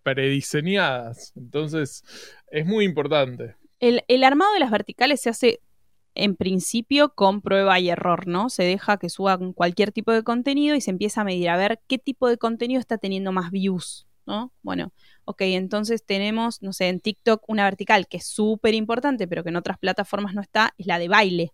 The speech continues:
Speaker 1: Claro.
Speaker 2: ¿No? La pl-, la vertical de baile en TikTok tiene una relevancia muy grande que en otras ni existe. O sea, en Facebook la vertical de baile está al fondo,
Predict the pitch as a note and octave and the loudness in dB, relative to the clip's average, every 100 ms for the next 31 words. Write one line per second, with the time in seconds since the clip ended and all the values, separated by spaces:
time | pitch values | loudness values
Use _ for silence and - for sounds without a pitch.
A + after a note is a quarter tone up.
0 | _ - B2+ G#2+ - _ _ _ _ - | _ -8 -6 -6 -12 _ _ _ _ -20
1 | _ _ - F#3+ G#3 - - F3+ - - | _ _ -6 -4 -4 -6 -6 -6 -6 -8
2 | - F#3+ F3+ F#3 F#3 - G3 - A3+ A#3 | -4 0 2 2 0 -4 -12 0 2 4
3 | A#3+ A#3 A#3 A3+ A3+ A3 G#3 A3+ - A3+ | 4 4 4 2 0 -2 -2 -4 -2 -2
4 | A3 - G3 G3 F3+ F#3 F3+ F3+ G#3 G#3 | -2 -2 -4 0 0 2 2 2 2 0
5 | - G3+ G3 G3 G3 G#3+ G3+ G3+ G3+ A3+ | -2 -2 0 0 0 0 0 0 -2 -2
6 | - F#3 F3+ G3+ A#3 A3 - F#3+ G#3 G#3+ | -4 -4 -2 0 0 0 -4 -4 -2 -2
7 | - A3+ - - F#3 F3+ - F3 F#3+ - | -4 -8 -6 -8 -10 -12 -8 -8 -8 -8
8 | G3 F#3 G3 G3 - - F3 F3 F3+ G3 | -8 -2 0 0 -2 -6 -2 -2 -4 -4
9 | F#3+ F#3+ G#3+ G#3+ - _ _ - - F#3+ | -2 -2 0 -2 -4 _ _ -18 -8 -2
10 | G3 - F#3 F3 - G#3 A3 A3+ A3+ B3 | -2 -2 -4 -4 -2 -2 0 0 0 -2